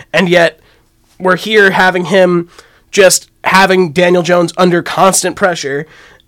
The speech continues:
and, you know, we're, we were led to believe that this would be an N F L ready kind of offensive tackle, and here we are with him not producing. And, I mean, keep going from there. You got, you got, uh,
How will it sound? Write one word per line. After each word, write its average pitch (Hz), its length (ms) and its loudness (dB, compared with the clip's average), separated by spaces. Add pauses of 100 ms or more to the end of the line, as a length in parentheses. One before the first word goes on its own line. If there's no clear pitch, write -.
(520)
and, 180 680 0
you 196 140 2
know, 175 420 2 (540)
we're, 185 240 0
we 208 160 -4
were 202 100 4
led 214 200 2
to 226 60 -6
believe 226 280 -2
that 214 120 -4
this 220 200 -2
would 208 80 -4
be 226 100 -2
an 220 80 0
N 220 140 2
F 220 100 -4
L 233 100 2
ready 220 500 0
kind 233 240 0
of 208 180 -4 (220)
offensive 226 360 0
tackle, 254 320 -2
and 139 80 -6
here 156 140 -2
we 165 120 -2
are 170 280 2 (300)
with 160 160 -4
him 160 360 -2
not 170 240 -2
producing. 135 540 -10 (560)
And, 180 400 0 (120)
I 180 120 0
mean, 175 320 -4
keep 220 180 -6
going 214 300 2
from 214 160 -6
there. 226 240 2
You 139 100 -6
got, 139 460 -6
you 147 100 -12
got, 135 460 -8 (400)
uh, 139 480 -6